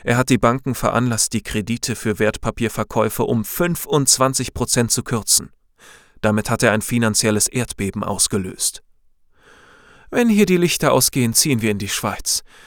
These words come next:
Wir haben dort ein Haus.“ „Leider können wir nicht alle in die Schweiz ziehen.“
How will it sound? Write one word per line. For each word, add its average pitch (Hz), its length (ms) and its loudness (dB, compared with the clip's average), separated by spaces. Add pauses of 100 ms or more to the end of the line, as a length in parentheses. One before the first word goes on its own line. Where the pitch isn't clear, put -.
(140)
Wir 151 220 0
haben 117 160 4
dort 107 200 0
ein 101 140 0
Haus.“ - 400 0 (800)
„Leider 104 300 4
können 117 260 2
wir 127 80 2
nicht 139 220 0
alle 120 180 0
in 98 100 -2
die 95 100 -4
Schweiz - 400 0
ziehen.“ - 240 -2